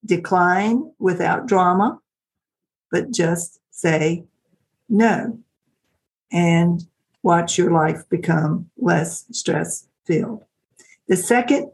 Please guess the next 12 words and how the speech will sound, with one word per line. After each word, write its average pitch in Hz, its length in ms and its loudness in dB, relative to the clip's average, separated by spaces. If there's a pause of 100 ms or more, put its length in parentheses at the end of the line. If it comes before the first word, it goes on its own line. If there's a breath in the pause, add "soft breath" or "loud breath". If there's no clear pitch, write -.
A 170 460 0 (220)
in 175 220 2
this 165 440 0 (120)
list 170 380 0
of 160 180 -2
four 165 440 0
A's 170 440 2
to 170 120 -4
help 160 260 -2
reduce 156 400 -2
your 165 80 -8
stress 160 460 -6